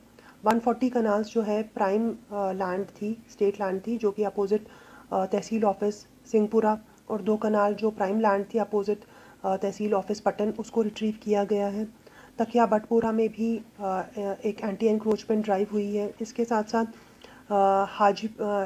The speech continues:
हींग राजपुरा में भी चौबीस कनाल land जो है, उसको हमने retrieve किया और सुपरदामा में दिया है लंबरदार के।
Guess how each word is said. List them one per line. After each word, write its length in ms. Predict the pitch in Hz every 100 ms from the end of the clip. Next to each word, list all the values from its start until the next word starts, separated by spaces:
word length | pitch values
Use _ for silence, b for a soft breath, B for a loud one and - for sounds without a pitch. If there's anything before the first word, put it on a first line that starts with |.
| 190 - -
हींग 260 | 233 247 254
राजपुरा 580 | 226 190 185 - 208 202
में 160 | 196
भी 280 | 180 240 262 B B -
चौबीस 320 | 233 202 254
कनाल 320 | 254 214 202
land 280 | 202 175 190 190
जो 100 | 208
है, 180 | 196 208
उसको 320 | 226 226 226
हमने 260 | 208 208 208
retrieve 340 | 208 - 208 -
किया 140 | 233
और 60 | 226
सुपरदामा 640 | 226 220 202 202 190 196
में 240 | 202 208 196
दिया 220 | 190 202
है 120 | 202
लंबरदार 500 | 196 185 185 180 180
के। 220 | 185 233